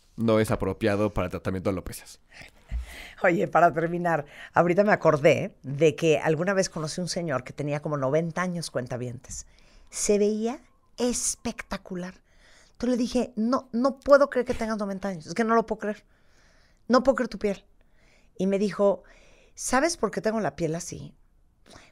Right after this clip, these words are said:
Speaker 2: Porque yo llevo treinta años tomando ácido ascórbico".
Speaker 1: Vitamina C.
Speaker 2: Vitamina C.
Speaker 1: Vitamina C.
Speaker 2: Entonces yo, "¿Cómo?".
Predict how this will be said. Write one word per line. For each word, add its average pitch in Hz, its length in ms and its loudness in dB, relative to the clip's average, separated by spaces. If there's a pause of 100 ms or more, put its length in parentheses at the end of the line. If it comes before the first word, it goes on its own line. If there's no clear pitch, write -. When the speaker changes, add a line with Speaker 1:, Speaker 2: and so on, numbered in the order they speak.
Speaker 2:
Porque 208 300 0
yo 233 80 6
llevo 262 260 2
treinta 202 400 -2
años 165 560 -8 (260)
tomando 175 520 -2
ácido 175 320 -6
ascórbico". 170 600 -8 (800)
Speaker 1:
Vitamina 95 420 -4
C. 127 60 -4
Speaker 2:
Vitamina 135 400 -4
C. 113 140 -6
Speaker 1:
Vitamina 110 320 -6
C. 156 60 -10
Speaker 2:
Entonces - 380 -8
yo, 226 120 -2
"¿Cómo?". 294 420 -2